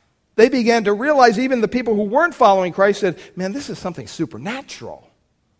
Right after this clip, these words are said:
That's why those that rejected Christ, the only other supernatural being in the world other than God is who?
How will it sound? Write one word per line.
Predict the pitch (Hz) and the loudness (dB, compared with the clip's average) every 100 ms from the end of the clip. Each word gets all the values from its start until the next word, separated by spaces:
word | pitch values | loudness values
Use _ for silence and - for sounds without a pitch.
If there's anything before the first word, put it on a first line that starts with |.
| _ _ _ _ _ _ _ _ _ _ - | _ _ _ _ _ _ _ _ _ _ -4
That's | 202 202 | -4 0
why | 180 | 0
those | 170 202 214 | 2 4 2
that | 170 | 0
rejected | 165 143 156 262 233 165 | -6 -4 0 0 -2 -4
Christ, | 175 180 185 - - _ - | 0 0 -2 -10 -20 _ -4
the | 190 | -2
only | 220 208 | 0 0
other | 202 | -2
supernatural | 165 - 226 190 196 208 196 151 | -4 -6 -6 -4 -2 -4 -4 -2
being | 175 214 196 | -2 -2 -4
in | 180 | -4
the | 165 | -2
world | 180 254 214 | 2 2 2
other | 208 196 190 | 0 0 0
than | 180 | -2
God | 170 233 226 226 | 2 4 4 2
is | 214 | -2
who? | 269 320 123 | -4 -4 -8